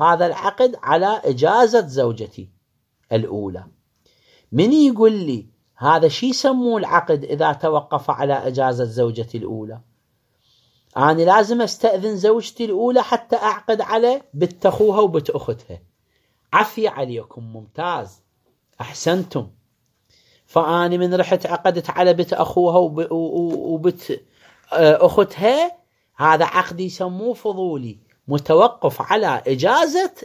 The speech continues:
الزوجة الأولى. عفية عليكم. شوفوا إيش قال؟ توقفت صحتها على إجازتها، كما مر عليكم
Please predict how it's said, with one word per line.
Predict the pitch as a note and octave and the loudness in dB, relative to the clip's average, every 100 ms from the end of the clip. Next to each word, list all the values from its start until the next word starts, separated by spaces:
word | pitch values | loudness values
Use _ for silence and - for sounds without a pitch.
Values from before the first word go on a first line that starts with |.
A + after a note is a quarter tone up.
| - | -10
الزوجة | A#2+ G#2+ B2 D3 G#3+ | -8 -4 -2 -2 -6
الأولى. | C4 G#2 - - - _ _ _ - | -8 -14 -16 -20 -20 _ _ _ -12
عفية | G#2 - F2+ | -12 -10 -12
عليكم. | - D#2+ D2 - - _ _ _ _ _ - | -12 -16 -18 -20 -20 _ _ _ _ _ -10
شوفوا | A2+ A2+ C#3+ | -8 -4 -4
إيش | B2 | 0
قال؟ | D#3 G#3+ C#4+ _ _ _ | 2 2 -2 _ _ _
توقفت | B2+ D3 G3+ - C3 A2+ A2 | 2 2 2 -2 -8 -8 -10
صحتها | - A2+ - F3+ F3+ B2 A2+ G2+ - | -10 -12 -6 -6 -6 -8 -12 -16 -4
على | D3+ D3+ A2 - | -2 -2 -4 -8
إجازتها، | A2+ B2+ F#3 A3 G3+ F3+ A#2 G2+ A2 A2 A2+ A2+ C#3+ _ _ _ _ _ _ _ _ _ _ _ _ _ _ _ | -6 -2 0 2 2 0 -2 -8 -10 -12 -16 -20 -20 _ _ _ _ _ _ _ _ _ _ _ _ _ _ _
كما | F3+ G3 F#3+ F3 | 2 4 4 2
مر | F3+ F#3+ | 0 -2
عليكم | - F#3 G3+ G3 A#3+ | -2 -2 -2 -4 -8